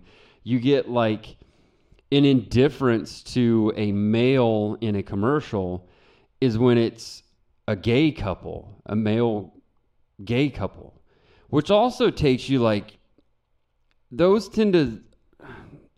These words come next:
from what I can tell, those tend to be, like, the pharmaceutical companies pitching a, a pill of some sort, uh, generally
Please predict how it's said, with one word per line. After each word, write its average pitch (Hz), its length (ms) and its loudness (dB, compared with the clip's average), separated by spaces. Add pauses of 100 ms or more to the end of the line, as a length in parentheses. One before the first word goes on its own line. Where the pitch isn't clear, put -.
(280)
from 151 140 2
what 180 140 4
I 196 100 4
can 135 220 -2
tell, 160 360 2
those 143 240 4
tend 156 220 2
to 147 60 0
be, 131 220 2
like, 113 180 2
the 98 160 -4
pharmaceutical 127 1300 0
companies 143 640 0
pitching 131 500 -4
a, 101 220 -2
a 95 140 -6
pill 131 460 -2
of 127 100 -6
some 139 240 -2
sort, 147 560 -6 (640)
uh, 101 220 -2
generally 131 760 2